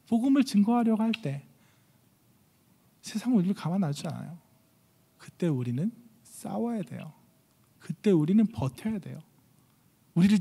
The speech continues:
짓누르려고 하는 정말 세상의 규격대로 그 틀대로 딱 그 모양을 만들어낸 그 세상에 대해서 우린 단호히 거부하고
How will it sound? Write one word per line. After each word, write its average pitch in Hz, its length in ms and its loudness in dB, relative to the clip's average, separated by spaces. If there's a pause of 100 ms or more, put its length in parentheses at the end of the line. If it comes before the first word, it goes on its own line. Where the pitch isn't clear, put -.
짓누르려고 202 600 8
하는 156 280 -4 (220)
정말 190 180 4
세상의 247 340 6
규격대로 185 460 2
그 - 220 -2
틀대로 247 480 4
딱 208 340 4
그 - 80 4
모양을 202 400 8
만들어낸 175 460 4
그 175 120 0
세상에 196 380 -2
대해서 135 480 -8 (580)
우린 190 300 2
단호히 147 480 -2
거부하고 135 960 -6